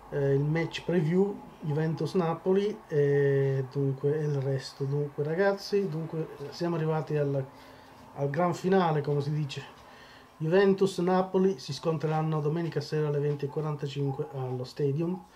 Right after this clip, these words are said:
dunque all'Allianz Stadium, dunque vediamo di portarla a casa questa partita. Dunque Juve che è arrivata da un pessimo pareggio di Crotone e il Napoli ha battuto l'Udinese in rimonta quattro a due. Dunque Juve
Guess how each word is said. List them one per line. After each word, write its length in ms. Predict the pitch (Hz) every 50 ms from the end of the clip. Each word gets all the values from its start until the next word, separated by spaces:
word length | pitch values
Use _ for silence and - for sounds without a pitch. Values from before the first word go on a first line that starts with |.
| - - - - - - - - -
dunque 500 | - 147 151 151 151 139 135 - 147 143
all'Allianz 580 | 135 135 135 147 147 147 151 156 156 160 156 -
Stadium, 440 | - - 160 156 156 175 170 165 151
dunque 280 | 147 147 139 135 143
vediamo 680 | 143 143 143 147 143 147 147 143 135 131 - - - - - - - - - - - - - - - - - - -
di 120 | - 170
portarla 480 | - 170 160 - - 165 160 151 156 156
a 40 | 156
casa 320 | - 151 147 143 - 143
questa 260 | 135 143 139 - 143 135
partita. 460 | 143 143 - - 151 151 139 147 143
Dunque 460 | 131 139 135 135 131 131 - 135 131 127
Juve 480 | 127 127 127 151 160 165 160 151 151 139
che 120 | 139 143
è 20 | 139
arrivata 400 | 139 147 147 139 139 135 - 131
da 120 | 123 131
un 340 | 131 127 127 127 123 123 120 113 - -
pessimo 420 | - 156 143 143 - - 147 143
pareggio 420 | 135 135 147 143 143 139 135 135 131
di 80 | 131
Crotone 640 | 131 - 165 165 - 139 143 151 151 147 139 131 131 143
e 40 |
il 60 | 151 151
Napoli 340 | 139 139 139 135 139 131
ha 40 | 139
battuto 360 | 127 131 131 - - - 135
l'Udinese 460 | 135 131 131 135 131 127 127 127 135 127
in 200 | 123 135 135 131
rimonta 460 | 127 143 139 127 123 120 117 - 127
quattro 400 | - - 123 123 - - 135 135
a 40 | 135
due. 280 | 151 170 160 147 135 - - - - - - - - - - - - - - - - - - - -
Dunque 320 | - 165 190 190 135 151 170
Juve 360 | 180 202 202 185 175 -